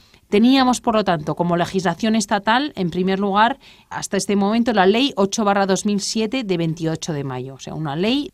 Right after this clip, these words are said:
del año dos mil siete. Y anteriormente, ¿qué otras leyes teníamos? La Ley seis barra noventa y ocho de régimen del suelo y valoraciones y el texto refundido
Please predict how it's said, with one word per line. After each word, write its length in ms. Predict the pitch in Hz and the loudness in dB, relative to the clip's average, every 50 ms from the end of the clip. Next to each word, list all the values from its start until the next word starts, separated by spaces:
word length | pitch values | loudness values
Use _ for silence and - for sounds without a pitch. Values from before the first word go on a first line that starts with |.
| _ _ - | _ _ -6
del 180 | 180 180 180 | -2 0 0
año 340 | 175 190 220 226 240 262 254 - | 2 2 4 4 2 2 0 -2
dos 260 | 185 175 175 160 - | -2 -4 -4 -2 0
mil 140 | 190 170 151 | -2 -2 0
siete. 480 | - - - 160 139 - 143 135 - _ - - - _ _ | -2 -4 -4 -4 -4 -4 -8 -12 -12 _ -20 -20 -20 _ _
Y 140 | - 254 262 | -2 0 2
anteriormente, 960 | 247 233 - 254 240 240 269 285 285 285 294 302 294 277 262 - 311 330 330 - _ _ _ _ _ _ _ _ | 4 4 4 2 2 4 4 6 6 6 6 6 6 4 4 2 0 0 0 -6 _ _ _ _ _ _ _ _
¿qué 140 | 269 269 | 4 4
otras 380 | 254 247 247 233 233 214 202 - | 4 4 6 4 2 2 2 0
leyes 500 | 220 214 202 214 208 202 196 - - - - | -2 0 0 2 0 0 0 -2 -6 -8 -6
teníamos? 460 | - 180 180 175 156 143 139 143 147 | -4 -2 -2 -2 -2 -4 -4 -6 -6
La 100 | 156 143 | -4 -2
Ley 180 | 175 208 226 214 | 0 0 0 0
seis 320 | - - 233 226 208 180 | 0 0 2 2 2 2
barra 260 | 190 202 196 196 196 202 | 2 2 2 4 2 2
noventa 380 | 214 220 220 226 220 202 226 | 2 0 0 0 0 0 0
y 140 | 233 233 254 | 0 0 0
ocho 380 | 269 262 - - 330 415 403 - _ - - _ _ | -2 -2 -2 0 0 -2 -2 -4 _ -20 -20 _ _
de 100 | - 170 | -6 -6
régimen 320 | 160 160 - 190 180 175 180 | -6 -4 -4 -2 -2 -2 -2
del 100 | 175 165 | -2 -2
suelo 240 | - - 190 185 | -2 -2 0 0
y 40 | 185 | 2
valoraciones 720 | 190 196 214 226 240 254 247 - - 285 285 294 240 - - | 0 0 -2 0 0 -2 -2 -2 -2 -2 -2 -2 -2 -4 -2
y 220 | - 302 320 311 - | 2 2 2 2 2
el 160 | 196 214 190 | 2 2 2
texto 340 | 190 233 226 - - - 262 | 2 0 -2 -2 -2 -2 -2
refundido 640 | 247 240 226 - 262 254 247 254 247 226 262 285 | -2 -2 -2 -2 -2 0 0 0 0 -2 -4 -6